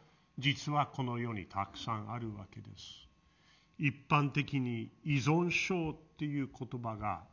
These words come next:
用いられるわけですけど、依存症といえば、おそらく皆さんの頭に浮かんでくるのは、薬物でしたり、アルコールでしたり、そういうものではないかと思います。しかし、最近はもっ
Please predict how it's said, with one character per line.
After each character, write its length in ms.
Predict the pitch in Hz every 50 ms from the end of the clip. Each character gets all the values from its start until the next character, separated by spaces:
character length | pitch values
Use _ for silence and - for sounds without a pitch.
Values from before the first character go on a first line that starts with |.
| -
用 80 | 120 113
い 260 | 110 - - 123 117
ら 100 | 107 104
れ 140 | 101 101 101
る 120 | 101 101 98
わ 120 | 98 92 -
け 80 | -
で 120 | 104 - 101
す 120 | - -
け 120 | - 113 104
ど、 280 | 104 135 165 240 240 - - _ _ - - - - _ _ _ _ _ _ _ _ _ _ _ _ _ _ _ _ - - _ _ _ _ _ _ _ _ _ _ _ _ _ -
依 60 | 143
存 300 | 131 123 143 151 156 151
症 280 | 147 - - 156 147 143
と 140 | - - 143
い 40 | 135
え 40 |
ば、 140 | 127 127 120
お 120 | 107 117 127
そ 140 | 117 -
ら 160 | 294 311 269 -
く 220 | - 135 113 92 87 - - -
皆 280 | - 135 139 160 - 147
さ 160 | - 170 156
ん 100 | 139 127
の 140 | 120 113 113
頭 320 | 120 - 139 131 135 131
に 80 | 123 120
浮 120 | 117 110
か 140 | 113 127 123
ん 120 | 120 120
で 120 | 117 120 113
く 180 | 117 - 131
る 140 | 120 120 113
の 160 | 110 107 110
は、 340 | 110 120 127 123 113 - - - - - - _ -
薬 340 | 120 107 104 - - 127
物 340 | 120 117 131 123 - - 120
で 160 | 110 113 110
し 160 | 107 - - -
た 140 | - 110
り、 260 | 107 104 104 101 95 104
ア 140 | 95 92
ル 160 | 98 104 104 98
コ 280 | - - 117 110 110
ー 40 | 107
ル 160 | 98 95 92
で 100 | - 104
し 140 | - - -
た 80 | - 117
り、 160 | 104 95 90
そ 240 | - - 120 113 113
う 80 | 117
い 80 | 131 135
う 60 | 135
も 160 | 143 156 160
の 120 | 165 170 165
で 120 | 156 151
は 160 | 139 123 113
な 160 | 110 110 113
い 60 | 113 110
か 140 | - 95 - -
と 60 | -
思 260 | 104 98 101 104 110
い 80 | 113 113
ま 160 | 120 123 123
す。 220 | 117 - - - 104 98 - _ _ _ _ _ _ _ _ _ _ _ _ _ -
し 100 | - -
か 120 | - 135
し、 160 | 117 - - 117
最 300 | - - 113 123 135 131
近 300 | - - - 160 151 147
は 120 | 139 131
も 200 | 120 120 135
っ 20 | 180